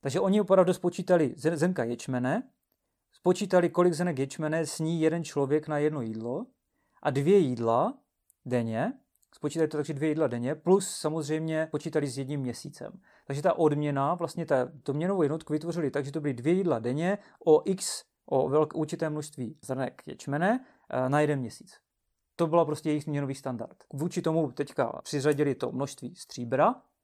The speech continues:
vytvořili s-, směnný poměr mezi tímto množství jídla a touto váhou stříbra a ti takhle stanovili směnný poměr, následně vůči nim stanovili směnný poměr ostatních věcí. Takže když jste měli cenu deseti šekelů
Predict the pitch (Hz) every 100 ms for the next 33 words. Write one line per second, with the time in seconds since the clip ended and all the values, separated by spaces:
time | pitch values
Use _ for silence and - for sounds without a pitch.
0 | _ _ 156 156 151 147 131 - _ -
1 | - - 151 151 156 123 135 135 156 151
2 | 131 127 151 147 135 135 - 127 110 -
3 | _ 160 135 143 170 196 196 131 - 147
4 | 147 151 135 120 117 - - 123 127 180
5 | 247 _ _ _ - 131 131 123 - _
6 | - 170 156 165 160 170 156 156 156 143
7 | - 123 151 196 247 _ - 151 160 -
8 | 160 151 175 190 180 143 143 180 196 -
9 | 151 151 160 160 151 151 151 151 151 139
10 | 156 147 143 131 - - _ _ _ 139
11 | 147 151 - 180 - 202 202 165 202 170
12 | 113 156 214 180 - 139 214 143